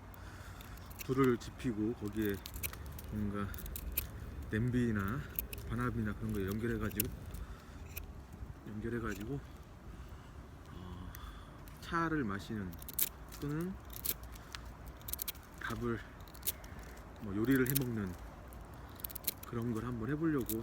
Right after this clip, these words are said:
사실 왔어요. 근데 사실, 아, 이 탄개톱으로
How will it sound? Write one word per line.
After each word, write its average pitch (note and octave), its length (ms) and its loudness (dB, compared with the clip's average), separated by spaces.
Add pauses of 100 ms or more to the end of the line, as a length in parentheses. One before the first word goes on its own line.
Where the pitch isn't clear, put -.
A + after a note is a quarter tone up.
사실 D#3 220 -2
왔어요. F#2 400 -2 (100)
근데 F2+ 140 -4 (1400)
사실, A#2+ 200 -4 (1400)
아, - 480 2
이 A2+ 60 0
탄개톱으로 D#3 680 6